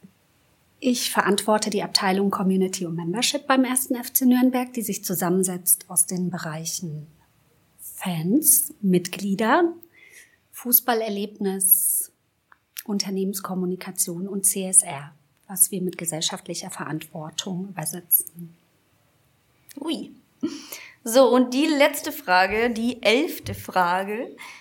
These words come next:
Speaker 2: Wie heißt du und hast du einen Spitznamen?
Speaker 1: Katharina Fritsch ist mein Name. Manche sprechen mich auch noch unter meinem Mädchennamen Katharina Wildermuth an,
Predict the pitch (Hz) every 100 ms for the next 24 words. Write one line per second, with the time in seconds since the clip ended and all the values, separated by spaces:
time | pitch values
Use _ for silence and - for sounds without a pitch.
0 | _ 240 302 330 240 208 - - 240 302
1 | 285 254 254 247 - 240 - 190 170 165
2 | 165 - _ _ _ _ _ _ _ _
3 | _ _ - - _ - 254 214 208 196
4 | 175 - 277 - - 202 - 208 202 202
5 | 214 294 - - _ _ _ _ 220 202
6 | 233 - 202 214 190 190 - 156 269 220
7 | 180 165 151 175 - 190 165 190 - -
8 | 175 175 170 196 214 180 190 196 - 202